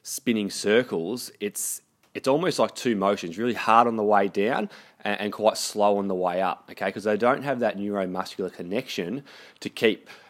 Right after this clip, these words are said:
uh, perfect circles is, is how I would call it. You see the pros do it. Look at Tour de France, the pros riding, um, their downstroke and upstroke look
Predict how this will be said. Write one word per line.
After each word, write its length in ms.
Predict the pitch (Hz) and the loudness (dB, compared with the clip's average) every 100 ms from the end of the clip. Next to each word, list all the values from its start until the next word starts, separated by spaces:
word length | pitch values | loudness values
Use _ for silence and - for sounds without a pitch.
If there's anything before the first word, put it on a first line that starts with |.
| - | -2
uh, 280 | 90 90 85 | 0 0 -2
perfect 440 | - 120 110 92 | 0 2 2 -4
circles 380 | - 95 95 85 | -2 -4 -4 -8
is, 120 | 82 | -8
is 200 | 98 92 98 | -8 -8 -2
how 200 | 98 95 | 2 4
I 80 | 90 | 2
would 140 | 85 | 0
call 260 | - 90 85 | -4 -4 -4
it. 60 | 92 | -2
You 40 | |
see 140 | 156 | 4
the 80 | 131 | 4
pros 460 | 90 - 101 107 110 | 2 2 4 4 2
do 180 | 98 90 | 0 2
it. 100 | 117 | 2
Look 220 | 120 120 | 2 -2
at 140 | - | -2
Tour 120 | 107 | -2
de 60 | 90 | -2
France, 280 | - 98 92 | 0 -2 -2
the 60 | |
pros 400 | - 117 113 113 | -4 4 4 4
riding, 520 | 92 101 101 82 90 143 - - _ - | 4 6 6 4 -6 -10 -18 -20 _ -2
um, 420 | 92 92 92 92 - | 0 0 -4 -10 0
their 180 | 101 | 0
downstroke 580 | 95 117 131 135 127 113 | 4 4 4 2 0 0
and 100 | 95 | 0
upstroke 420 | 101 - 104 92 | -4 -2 -2 -2
look 140 | 95 | -4